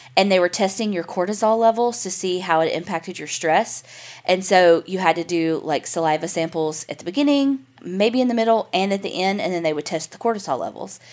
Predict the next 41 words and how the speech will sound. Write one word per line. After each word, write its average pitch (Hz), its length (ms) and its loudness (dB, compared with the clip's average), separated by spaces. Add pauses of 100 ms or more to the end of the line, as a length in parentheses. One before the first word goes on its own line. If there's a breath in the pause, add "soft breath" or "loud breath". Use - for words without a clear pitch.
(300 loud breath)
But 190 140 -2
they 202 100 8
had, 190 260 2
like, 160 300 0
two 226 220 -2
variations 175 680 0
of 151 140 -6
yoga. 185 580 4 (560 soft breath)
That - 220 2
one 190 260 4
was 190 140 2
a 185 60 0
little 180 200 2
more, 165 320 6
like, 143 400 2 (260)
zen, 175 680 0
one 170 180 0
was 165 140 -2
a 160 40 -4
little 160 140 2
more 156 580 -2 (340)
physical. 226 680 2 (640 soft breath)
Thank 185 180 4
God 190 160 6
I 180 60 6
got 170 180 2
the 160 60 -10
more 156 240 -2
zen 165 240 2
one 135 180 -4
because 143 240 -4
I 151 80 6
would 175 120 6
have - 80 -2
fucking 135 320 -8
died. 139 260 0 (100)
'Cause 190 160 -2
it 185 80 0
was, 147 140 -6
but - 160 4
anyway, 156 300 0